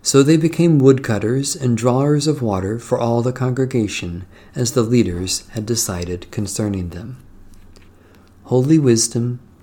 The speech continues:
holy word, thanks be to God. The Heidelberg Catechism, question one hundred four.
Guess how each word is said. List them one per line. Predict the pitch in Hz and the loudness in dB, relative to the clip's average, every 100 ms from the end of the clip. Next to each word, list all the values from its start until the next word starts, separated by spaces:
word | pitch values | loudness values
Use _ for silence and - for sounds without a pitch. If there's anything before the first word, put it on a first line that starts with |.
| - | -20
holy | - 98 104 143 | -8 -6 0 2
word, | 123 104 87 85 - - _ _ _ _ | 4 2 0 -6 -14 -20 _ _ _ _
thanks | - 98 110 117 - | -8 -4 -2 -2 -4
be | 104 98 | -4 -4
to | 92 113 | -2 -2
God. | 104 95 90 85 90 - - _ _ _ _ _ _ _ _ _ _ _ - - - - - - - - - - - - | 0 0 -2 -6 -10 -14 -20 _ _ _ _ _ _ _ _ _ _ _ -18 -14 -14 -16 -20 -20 -20 -20 -20 -20 -20 -10
The | - | -4
Heidelberg | 120 170 185 180 190 | 0 2 2 2 0
Catechism, | - 117 104 98 101 92 117 127 - | 0 -2 -2 -4 -6 -4 -4 -6 -8
question | - 131 - - 143 143 - | -2 -2 -2 -2 -2 -4 -4
one | 113 131 | 0 0
hundred | 131 117 110 120 | 0 -2 0 -2
four. | - - 95 90 - | -2 -4 -2 -4 -8